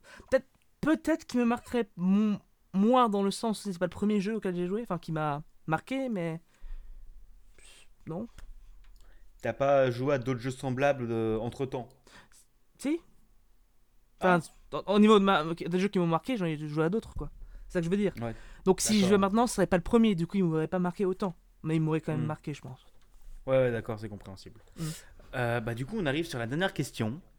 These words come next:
Speaker 2: La question
Speaker 1: Oui.
Speaker 2: qui nous a teasé depuis avant avec, euh, l'anecdote
Speaker 1: Mais
Speaker 2: pigeon.
Speaker 1: c'est
Speaker 2: Euh, est-ce que tu aurais une anecdote, du coup, à nous raconter sur le jeu ?
Speaker 1: Alors,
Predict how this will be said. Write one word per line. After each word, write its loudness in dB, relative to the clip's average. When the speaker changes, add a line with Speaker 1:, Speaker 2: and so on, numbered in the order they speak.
Speaker 2:
La 0
question -2
Speaker 1:
Oui. 0
Speaker 2:
qui -2
nous 2
a 0
teasé -4
depuis -6
avant -2
avec, -8
euh, -6
l'anecdote -2
Speaker 1:
Mais -18
Speaker 2:
pigeon. -6
Speaker 1:
c'est -10
Speaker 2:
Euh, -4
est-ce -4
que -2
tu 0
aurais 2
une 0
anecdote, 0
du -6
coup, -2
à -8
nous -4
raconter -2
sur -8
le -10
jeu ? -14
Speaker 1:
Alors, 8